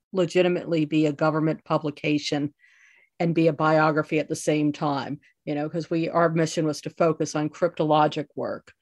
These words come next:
So I came to an agreement with work, and I could not get a contract for the book until after I left work. And I left them with a monograph on Hitt's cryptologic work. So finally, when I retired, I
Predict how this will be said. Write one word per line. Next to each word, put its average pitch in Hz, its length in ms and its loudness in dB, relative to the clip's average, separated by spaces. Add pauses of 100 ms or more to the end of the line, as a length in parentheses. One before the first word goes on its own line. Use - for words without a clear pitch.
(560)
So 175 220 4
I 165 100 4
came 190 300 2
to 190 120 -2
an 180 80 0
agreement 175 440 2
with 175 160 -2
work, 156 400 0
and 156 280 -2
I 143 100 -2
could - 260 -6
not 160 280 0
get 160 100 0
a 170 60 -2
contract 156 540 -2
for 165 100 -4
the 151 80 0
book 147 260 -2
until 160 260 -6
after 160 440 0
I 156 100 2
left 165 380 0
work. 147 320 -2 (400)
And 170 200 0
I 156 100 0
left 160 300 0
them 156 200 0
with 151 200 -2
a 151 380 -2
monograph 160 720 0
on 147 140 -4
Hitt's 143 300 -8
cryptologic 160 800 0
work. 135 400 -4 (680)
So 202 180 -2
finally, 208 460 4
when 165 120 0
I 170 80 0
retired, 175 680 0
I 165 400 -4